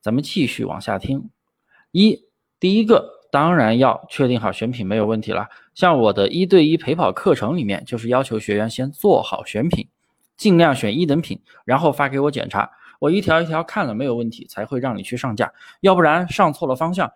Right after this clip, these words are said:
就全错了，浪费时间。选品第一步很重要，我前面的喜马拉雅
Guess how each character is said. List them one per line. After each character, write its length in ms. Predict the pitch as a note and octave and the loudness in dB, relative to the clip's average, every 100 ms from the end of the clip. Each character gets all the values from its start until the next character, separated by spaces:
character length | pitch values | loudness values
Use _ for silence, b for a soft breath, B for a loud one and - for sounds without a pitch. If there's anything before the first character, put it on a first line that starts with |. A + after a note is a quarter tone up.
| _ | _
就 100 | - | -16
全 280 | B2+ G#2+ A#2+ | -12 -8 -8
错 240 | - F#3 | -6 -4
了， 160 | A2 - _ _ _ _ _ - | -4 -8 _ _ _ _ _ -2
浪 180 | C3 | -2
费 160 | A2+ A2+ | -2 -6
时 180 | G#2 A2 | -8 -6
间。 280 | B2+ D3+ - _ b b b b | -4 -6 -10 _ b b b b
选 200 | - G#3+ | 0 2
品 180 | A3+ B2 | 2 0
第 140 | D3 | 0
一 80 | F#3+ | 0
步 160 | G#3 D3+ | 0 -2
很 160 | - | -4
重 220 | F#2+ A#2+ | -10 -6
要， 180 | G#2+ - _ _ _ | -6 -6 _ _ _
我 160 | D#3 | -2
前 240 | D#3 - D3 | 0 -2 0
面 160 | G3 | 2
的 80 | C#3 | 0
喜 140 | A#2 | -2
马 100 | D3+ | 0
拉 160 | C3+ | 0
雅 80 | D3+ | 0